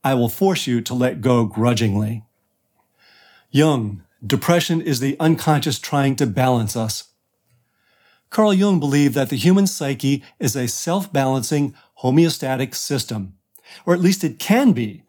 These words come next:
if we aren't so headstrong that we ignore the wisdom of the unconscious. So,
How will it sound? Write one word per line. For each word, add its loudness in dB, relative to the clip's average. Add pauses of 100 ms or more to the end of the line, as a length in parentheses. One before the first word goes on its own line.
(120)
if 0
we 2
aren't 0
so -6
headstrong -2
that -4
we -4
ignore 2
the -2
wisdom 0
of -4
the 0
unconscious. -2 (920)
So, 0